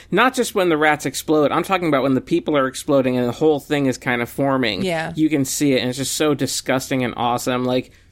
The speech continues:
Speaker 1: it's just a twisted looking creature, and I, I fucking love it.
Speaker 2: Yeah, the whole thing is, is totally fucked up. Like, I love it when there's that mob, or not mob, but there's a group of people, and they're one by one walking up to this thing, and they just,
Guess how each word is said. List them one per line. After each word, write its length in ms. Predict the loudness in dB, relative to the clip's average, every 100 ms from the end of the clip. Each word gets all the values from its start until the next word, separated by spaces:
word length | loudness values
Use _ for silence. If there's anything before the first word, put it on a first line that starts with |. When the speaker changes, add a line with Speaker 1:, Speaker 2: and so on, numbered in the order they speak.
| _ _ _ _ -2
Speaker 1:
it's 200 | -2 0
just 220 | 0 2
a 80 | 0
twisted 540 | -2 0 0 2 0
looking 320 | 0 0 0
creature, 400 | 0 0 2 0
and 160 | 0 0
I, 180 | 0 -4 _ -16 -4
I 220 | -2 -2 -6 _
fucking 560 | -10 -4 -2 -2 -4 -2
love 200 | -2 -2
it. 200 | -4 -4
Speaker 2:
Yeah, 220 | -2 0
the 100 | -2
whole 220 | -2 0 -2
thing 180 | -4 -6
is, 140 | -6
is 340 | -4 -4 -4 -6
totally 460 | -8 -4 -2 -2
fucked 360 | -6 -8 -8 -6
up. 220 | -6 -4
Like, 160 | -6 -2
I 80 | -2
love 260 | 0 0
it 100 | -2
when 120 | -4 -2
there's 220 | -2 -2
that 200 | -4 -4
mob, 560 | -4 0 0 0 -2 -10 -18 -20 -10
or 60 | -6
not 180 | -6
mob, 260 | -4 -4 -2
but 80 | -2
there's 180 | -4 -4
a 60 |
group 380 | -6 -4 -2 -2
of 140 | -6 -6
people, 460 | -4 -4 0 0
and 120 | 0
they're 120 | 0 -2
one 320 | 0 -2 0
by 160 | -2 -2
one 360 | -2 -4 -2
walking 420 | -2 -2 -4 -6 -4
up 160 | -4
to 100 | -6
this 220 | -6 -6
thing, 360 | -4 -4 -4 -6 -12 -12
and 140 | -6 -2
they 60 |
just, 200 | -2 -2